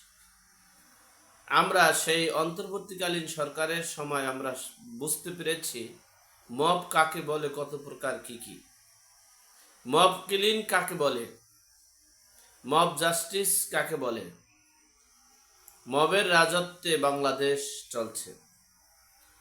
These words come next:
আপনারা দেখেছেন, এই জগন্নাথ বিশ্ববিদ্যালয়ের ছাত্রদের অধিকার আদায়ের জন্য রাজপথে নামার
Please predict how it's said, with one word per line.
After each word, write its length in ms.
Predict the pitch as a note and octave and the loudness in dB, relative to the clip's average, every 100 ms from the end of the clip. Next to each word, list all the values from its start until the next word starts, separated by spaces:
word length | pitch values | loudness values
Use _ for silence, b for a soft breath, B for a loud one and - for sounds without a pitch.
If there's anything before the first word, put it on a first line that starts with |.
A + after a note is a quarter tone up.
| _ _ _ _ _ _ - | _ _ _ _ _ _ 0
আপনারা 760 | D3+ D#3+ G3+ G3+ G#3 G#3+ - D#3 | 2 2 2 4 4 2 -4 -4
দেখেছেন, 720 | E3+ E3+ F#3 - C3+ A#2+ - - _ - - - _ _ _ _ _ _ _ _ _ _ - E3+ - - - - - - - - - | -2 0 -2 -2 -2 -2 -6 -16 _ -20 -20 -20 _ _ _ _ _ _ _ _ _ _ -20 -20 -20 -20 -20 -20 -20 -20 -20 -12 4
এই 500 | E3 F#3 G3 F#3+ - C#3+ C3+ - - | 8 8 8 4 -6 -16 -18 -20 -8
জগন্নাথ 460 | - E3 F#3 G3+ G#3 | 0 2 2 2 2
বিশ্ববিদ্যালয়ের 760 | F#3+ F3 - F3+ F3+ F3 F3 | 0 -4 -4 -6 -4 0 2
ছাত্রদের 720 | E3 - D3 - E3 F3 F3 D#3+ | 2 0 -4 -8 -8 -4 -4 -2
অধিকার 680 | D3+ D#3 E3+ F3+ F3 F3 - | -2 -2 -4 -2 0 0 -2
আদায়ের 520 | C3+ C#3 D3 E3 D#3 | -2 2 2 2 -2
জন্য 480 | C3 G#2+ A2 C3+ C#3+ | -6 -8 -8 -8 -2
রাজপথে 680 | C3+ C#3+ C#3 - D3+ D3+ F3 | 2 4 2 -2 -6 -6 -6
নামার 400 | C#3+ B2+ C#3 D#3 | -4 0 0 0